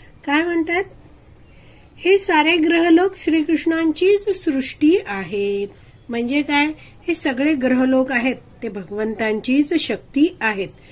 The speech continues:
म्हणून इथे म्हटलं आहे की ते ग्रहलोक एकाच वेळी कृष्ण आहेत. पुढे म्हटलंय नाहीतही, तर नाहीतही कसं?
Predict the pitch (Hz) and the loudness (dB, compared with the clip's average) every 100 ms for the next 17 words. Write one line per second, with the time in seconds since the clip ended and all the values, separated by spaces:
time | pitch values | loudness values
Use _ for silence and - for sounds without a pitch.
0 | - - - 240 262 254 247 254 240 226 | -20 -16 -4 0 2 0 0 0 0 -2
1 | 240 233 247 349 370 - - - 254 - | -2 0 2 0 -4 -18 -20 -8 -8 0
2 | 285 233 214 269 320 - - 202 240 240 | 2 4 4 2 -2 -10 -12 0 0 2
3 | 226 220 269 320 - 202 190 226 220 220 | 0 2 2 0 -2 0 0 -2 -4 -2
4 | 208 208 220 294 466 - - - - - | 0 2 4 4 4 -4 -20 -20 -20 -20
5 | - 240 226 - 233 349 - 220 202 - | -4 -4 -2 -4 -2 -2 -4 -8 -6 -10
6 | - - - - - - 302 320 370 381 | -16 -20 -20 -20 -20 -8 -2 0 2 0
7 | 339 381 415 294 214 202 196 330 392 311 | 0 0 0 -2 -2 -6 4 6 6 4
8 | 254 262 254 247 233 - - 370 330 247 | 2 0 0 -2 -6 -16 -8 2 4 4
9 | 233 330 392 381 381 403 349 311 | 4 4 6 4 4 4 0 0